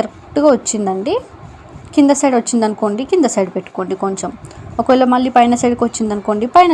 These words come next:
సైడ్ నుంచి మార్కింగ్ చేసుకోండి. కాబట్టి కరెక్ట్గా వచ్చింది కాబట్టి నేను ఇప్పుడు మార్కింగ్ అనేది చేస్తాను. ఇప్పుడు మీ ఉక్స్ పట్టి నుంచి ఎప్పుడు కూడా మనము ఏ కొలత తీసుకున్నా ఉక్స్ పట్టి నుంచే పైన మార్కింగ్ చేసాం కదా,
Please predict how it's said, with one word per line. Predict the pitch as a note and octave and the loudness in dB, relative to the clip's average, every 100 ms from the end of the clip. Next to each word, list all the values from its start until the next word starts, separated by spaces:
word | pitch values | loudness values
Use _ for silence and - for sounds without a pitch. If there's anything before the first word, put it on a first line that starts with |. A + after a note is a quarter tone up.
| D#4 | 2
సైడ్ | F#3+ F#3+ | 0 -2
నుంచి | F#3+ G3 | -4 -2
మార్కింగ్ | F3+ G3 G3 | -2 -4 -12
చేసుకోండి. | F#3+ - F#3 F#3 F3+ - - - | -12 -10 -8 -8 -10 -16 -20 -2
కాబట్టి | A3+ A#3 D#4 C4 | 0 0 0 0
కరెక్ట్గా | B3 - C#4 A#3+ | -2 -2 0 0
వచ్చింది | A3+ A#3+ A3 | 0 -4 0
కాబట్టి | G#3 G3+ G#3+ | 2 2 -2
నేను | G#3+ G#3+ | -4 -4
ఇప్పుడు | G#3 B3+ C5 D#5+ - - - - - - - - - - - - - A#3 | -4 0 0 0 -8 -20 -20 -20 -20 -20 -20 -20 -20 -20 -20 -20 -10 0
మార్కింగ్ | G#3 G3+ A3 G#3 | 0 0 -4 -2
అనేది | A3+ - | -4 -4
చేస్తాను. | F#3+ - F#3 G3+ G4 D5+ - - - - - - | -6 -6 -6 -2 -4 -4 -18 -20 -18 -16 -10 -8
ఇప్పుడు | A3+ D4 D#4+ A#3+ | -2 2 2 4
మీ | A#3+ - | 2 0
ఉక్స్ | A#3+ - - | -4 -2 0
పట్టి | B3 B3 A#3+ | 0 2 0
నుంచి | G3+ - G#3 | 0 -2 -2
ఎప్పుడు | G#3 B3 C4+ | -2 -2 0
కూడా | B3 | 2
మనము | A#3 A#3 E4 B4+ A4 - G3+ | 2 2 0 -4 -8 -2 0
ఏ | A#3 | 2
కొలత | B3 A3+ A#3 | 0 -2 -4
తీసుకున్నా | A3+ - A#3+ A#3+ | -6 -8 -8 -8
ఉక్స్ | - - | -6 -2
పట్టి | G#3 G#3 | -2 -2
నుంచే | G3 G3 F#3 - - - | -4 -4 -8 -8 -16 2
పైన | A#3 B3 B3+ | 4 4 2
మార్కింగ్ | A3 G#3+ A#3+ B3 | 0 0 -2 -2
చేసాం | B3 A#3 A#3 | -4 -2 0
కదా, | D4 | 2